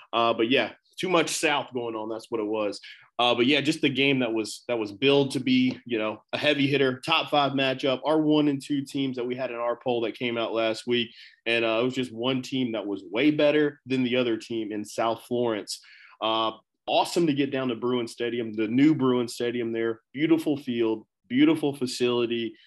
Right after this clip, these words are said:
Uh, much like your experience at Greenwood, great hospitality from the A D, coaching staff, and everyone involved with that program down there.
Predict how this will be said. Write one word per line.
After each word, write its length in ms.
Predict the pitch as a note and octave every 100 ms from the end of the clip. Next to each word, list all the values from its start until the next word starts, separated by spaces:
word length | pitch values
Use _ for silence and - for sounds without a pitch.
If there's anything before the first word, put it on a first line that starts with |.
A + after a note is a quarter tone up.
| _
Uh, 320 | G#2 G2+ G2+ D#2 - _
much 260 | A#2 D3 D3+
like 220 | C#3 C3
your 140 | C3+
experience 500 | B2 - B2+ B2+ A#2
at 140 | A2+ G#2
Greenwood, 480 | A2 B2+ B2 A2 G2+
great 240 | A#2 C3
hospitality 640 | C3+ C3 - A2+ B2 A#2 A2+
from 200 | A2+ A2
the 80 | -
A 220 | A2+ A2+
D, 260 | A2+ A2+
coaching 380 | G#2+ A2+ G#2+ A2
staff, 420 | A2 - A#2 A2+ A2+ - - A2
and 100 | A2
everyone 380 | A2+ A2+ A2
involved 320 | G#2+ G2+ A2+ G#2
with 100 | G2+
that 200 | G#2 -
program 420 | A#2+ A2 A2+ G#2+
down 260 | A2 G#2+
there. 300 | G#2 A2 G#2+